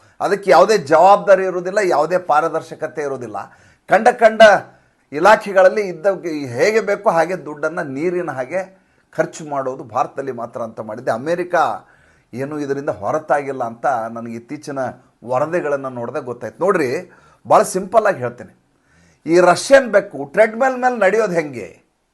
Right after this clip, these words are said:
ಇದ್ರ ಕುರಿತಾಗಿ ಸಂಶೋಧನೆ ಮಾಡುತ್ತೆ ಅಮೇರಿಕ ಸರ್ಕಾರ.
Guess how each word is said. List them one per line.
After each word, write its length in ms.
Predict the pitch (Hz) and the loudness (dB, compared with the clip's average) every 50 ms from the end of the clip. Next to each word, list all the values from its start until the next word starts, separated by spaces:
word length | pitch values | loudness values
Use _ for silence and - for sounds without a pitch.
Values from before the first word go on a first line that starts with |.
| _ _ _ _ _ _ _ _ _ _ _ | _ _ _ _ _ _ _ _ _ _ _
ಇದ್ರ 180 | - 185 226 277 | -6 -2 -2 -2
ಕುರಿತಾಗಿ 440 | 247 220 269 269 - - 247 247 247 | -2 -2 -6 -2 2 2 2 2 2
ಸಂಶೋಧನೆ 520 | 226 - 208 202 196 - 220 214 202 208 196 | -4 -6 -6 -6 -4 -4 -4 -4 -2 -4 -4
ಮಾಡುತ್ತೆ 340 | 180 165 160 156 151 - | -4 -4 -6 -6 -4 -6
ಅಮೇರಿಕ 340 | 139 127 135 147 147 - - | -8 -6 -6 -10 -12 -10 -12
ಸರ್ಕಾರ. 440 | 147 135 - 123 117 _ 107 98 85 | -14 -12 -12 -14 -14 _ -14 -14 -14